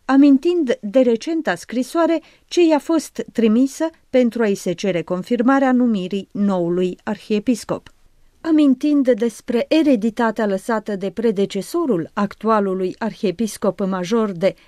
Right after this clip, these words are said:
Ernakulam Angamali, Benedict al șaisprezecelea a amintit și exemplul celor doi patroni ai bisericii siro-malabareze, Sfânta Alfonsa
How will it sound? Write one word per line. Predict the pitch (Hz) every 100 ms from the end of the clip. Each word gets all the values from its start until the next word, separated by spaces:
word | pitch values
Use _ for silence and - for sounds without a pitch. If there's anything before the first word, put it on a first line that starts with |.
| _
Ernakulam | 208 202 214 208 220 190 180 170
Angamali, | 208 185 185 226 262 269 311 - _ _ -
Benedict | 302 320 247 254 -
al | 226
șaisprezecelea | 214 294 285 - 269 247 269 269 262 254 -
a | 294
amintit | 269 254 247 320 320
și | - - 330
exemplul | - 302 311 294 285 269
celor | - 240 208
doi | 190 262 294 285
patroni | 185 175 233 269
ai | 220
bisericii | 165 180 - 247 240 247 233
siro-malabareze, | - 220 196 180 170 175 170 240 269 165 135 _ _ _ _ _
Sfânta | - 254 240 208 196 -
Alfonsa | 196 175 226 214 170 196